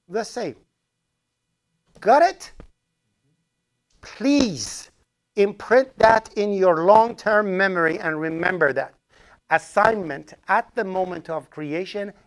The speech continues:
is not assignment. It's a completely different thing called initialization, and it can be translated into two more ways. Are, are we okay with this? Now let's go back to the function thingy.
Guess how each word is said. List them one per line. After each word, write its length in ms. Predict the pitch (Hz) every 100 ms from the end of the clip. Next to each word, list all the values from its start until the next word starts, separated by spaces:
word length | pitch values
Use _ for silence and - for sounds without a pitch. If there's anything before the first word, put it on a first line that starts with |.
| _ _
is 260 | 160 156 151
not 460 | 151 170 208 208 175
assignment. 720 | 165 180 175 151 123 - _ _ _ _ _ _
It's 200 | 147 -
a 60 | 170
completely 760 | - - 151 _ 190 208 214
different 480 | 156 170 - 156 151
thing 360 | 170 156 151 151 _ _ _ _ _
called 480 | - 170 180 185 180 -
initialization, 920 | 147 139 143 135 135 131 160 151 135 - _ - _
and 120 | 151 147
it 100 | 147
can 220 | 170 165
be 100 | 151
translated 800 | 147 151 143 - 151 139 147 135
into 220 | 147 135
two 240 | 156 - 202
more 460 | 170 151 147 143 _ _ _ _
ways. 440 | 123 113 - - _ _ _ _ _ _ _
Are, 120 | 135 - _ -
are 100 | 139
we 60 | 156
okay 220 | - _ _
with 100 | -
this? 300 | 233 - - _ _ _ _ _ _ -
Now 160 | 120
let's 180 | 135 135
go 160 | - 139
back 240 | 139 131
to 80 | 170
the 80 | 160
function 420 | - 160 - 107
thingy. 300 | - 104 -